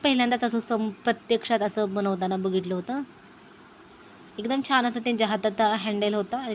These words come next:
ते सायकल, सायकलचा पण कसा हे असतो पॅडल, तर तसंच होतं. ते गोल गोल फिरवलं का ते पॅडल फिरवल्यासारखं फिरवायचं आणि मग ते असं छान असं बुडे की बाल, बुडी के बाल काय काय असतं ते असं तयार होत होतं.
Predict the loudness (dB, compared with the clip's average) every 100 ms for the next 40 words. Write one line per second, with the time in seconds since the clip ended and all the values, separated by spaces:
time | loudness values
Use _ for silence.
0 | -2 2 2 4 0 4 2 2 0 2
1 | 2 2 0 0 0 -4 0 2 0 -2
2 | -6 -8 -14 -2 0 0 -2 -2 -2 -2
3 | -2 -4 -4 -6 -2 -2 0 0 -2 -4
4 | -2 0 -2 -4 -12 -20 -20 -8 -4 0
5 | 0 2 2 2 -2 -2 0 0 -2 -2
6 | -4 -4 -2 -2 -4 -10 -8 -4 -4 -2
7 | -2 -4 -4 -8 -4 -4 -4 -4 -4 0
8 | 4 4 2 -6 0 2 4 4 2 -2
9 | -2 0 0 0 -2 0 -2 -2 -4 -4
10 | -2 -4 -4 -10 -10 -10 -10 -14 -10 -8
11 | 0 6 6 6 2 0 -4